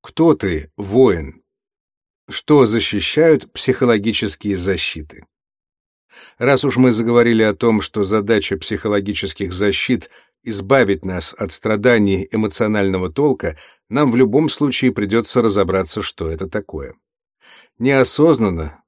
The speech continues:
да, в тысячный раз, то есть без участия сознания и волевого фактора, эти защиты реализуют две группы задач. Первое. Избежать или справиться с мощными чувствами,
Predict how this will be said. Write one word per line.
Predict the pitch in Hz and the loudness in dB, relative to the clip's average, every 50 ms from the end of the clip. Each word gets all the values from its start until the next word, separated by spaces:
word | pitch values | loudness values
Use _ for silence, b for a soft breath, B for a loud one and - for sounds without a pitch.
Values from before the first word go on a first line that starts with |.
| _ | _
да, | - 87 104 101 92 90 82 | -8 -4 -2 0 0 0 -2
в | - - | -4 -4
тысячный | - 110 110 - - - - 120 120 110 | -4 -4 -4 -4 -4 -6 -2 -2 0 0
раз, | 95 87 82 82 78 - - | 0 -2 -4 -4 -6 -8 -8
то | - 92 | -6 -6
есть | 98 90 80 92 | -6 -6 -8 -4
без | 92 113 120 120 110 | 0 0 2 2 0
участия | 120 101 - - 117 123 113 - - 120 113 | -2 -4 -2 0 0 0 0 -2 -4 -6 -6
сознания | 101 - 110 104 98 92 101 107 117 117 117 117 117 117 | -4 -2 -2 -2 -2 -2 0 0 2 2 2 2 0 0
и | - 113 | -2 -4
волевого | 101 101 110 110 107 101 101 110 113 117 117 | -2 -2 0 0 0 0 0 0 0 0 -2
фактора, | 110 - - 87 80 - - - 80 76 76 B B B B B B B | -2 -2 -4 -4 -4 -6 -8 -10 -10 -10 -12 B B B B B B B
эти | - 127 123 - - 110 | -2 0 0 0 -2 -4
защиты | 101 95 101 92 - - - 139 151 151 - 156 - - b b b b | -2 -2 -2 -2 -2 -2 -2 0 0 2 2 0 0 0 b b b b
реализуют | b 110 120 117 110 110 107 95 98 120 139 143 135 - - | b 0 2 2 2 2 0 0 2 2 2 0 0 -4 -6
две | 107 95 104 98 92 98 104 117 131 131 | -6 -4 -4 -2 0 2 4 4 4 4
группы | 104 101 101 104 101 - 101 95 | 2 0 -4 -4 -4 -4 -4 -4
задач. | 85 87 95 80 73 78 - - - - _ _ _ _ _ _ 120 | -2 -4 -4 -6 -8 -10 -12 -14 -16 -16 _ _ _ _ _ _ -2
Первое. | 123 117 98 85 78 76 - - _ b b b b b b b b | 0 0 0 -2 -4 -10 -12 -14 _ b b b b b b b b
Избежать | 127 120 101 95 107 120 107 98 117 139 143 139 - - | -6 -6 -4 -4 -2 -2 0 2 4 4 4 2 2 0
или | 127 117 113 | 0 0 0
справиться | 98 - - - 110 127 135 123 120 107 - - - 117 110 98 | -2 -4 -4 -2 0 2 2 2 2 0 -4 -6 -4 -4 -4 -4
с | - - - | -4 -4 -4
мощными | 101 101 113 127 131 123 - - 110 107 107 98 | -2 2 4 4 4 2 0 -2 -2 0 -2 -2
чувствами, | 87 - - 95 87 - - - 101 113 127 127 - | -4 -6 -8 -8 -10 -10 -8 -6 -2 0 0 0 -2